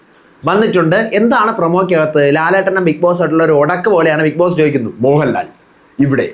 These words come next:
നടന്നതൊന്നും നിങ്ങൾ അറിഞ്ഞില്ലേ? മോർണിംഗ് ആക്ടിവിറ്റിയിൽ പറഞ്ഞ കാര്യം, അതുപോലെ തന്നെ ആര്യൻ, അഭിശ്രീ, ഒനീൽ ഇവരെല്ലാം ചെയ്തത്." ഓരോ കാര്യങ്ങളും ഇങ്ങനെ Bigg Boss ചോദിക്കുന്ന പോലെ ലാലേട്ടൻ ഇങ്ങനെ മിണ്ടാതിരിക്കുവാണ്.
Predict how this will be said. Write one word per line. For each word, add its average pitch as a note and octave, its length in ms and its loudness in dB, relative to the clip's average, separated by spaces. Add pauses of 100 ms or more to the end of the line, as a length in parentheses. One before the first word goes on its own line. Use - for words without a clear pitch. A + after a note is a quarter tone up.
നടന്നതൊന്നും C#3 640 -2 (100)
നിങ്ങൾ C3 280 0
അറിഞ്ഞില്ലേ? B2 480 -4 (840)
മോർണിംഗ് D3 320 2
ആക്ടിവിറ്റിയിൽ G#2+ 640 -4
പറഞ്ഞ B2+ 240 0 (100)
കാര്യം, G2 240 -6 (540)
അതുപോലെ B2+ 400 0
തന്നെ A2+ 160 -2 (120)
ആര്യൻ, C3+ 400 0 (440)
അഭിശ്രീ, D3+ 480 -2 (380)
ഒനീൽ D3 440 0 (280)
ഇവരെല്ലാം C#3 440 0
ചെയ്തത്." A#2+ 460 0
ഓരോ G3 380 2 (480)
കാര്യങ്ങളും F#3 600 0 (140)
ഇങ്ങനെ F3 440 -2 (100)
Bigg D#3 140 0
Boss F#3+ 260 0
ചോദിക്കുന്ന F3+ 480 2
പോലെ E3+ 220 2
ലാലേട്ടൻ F3 400 0
ഇങ്ങനെ F#3 320 -2 (480)
മിണ്ടാതിരിക്കുവാണ്. E3 800 0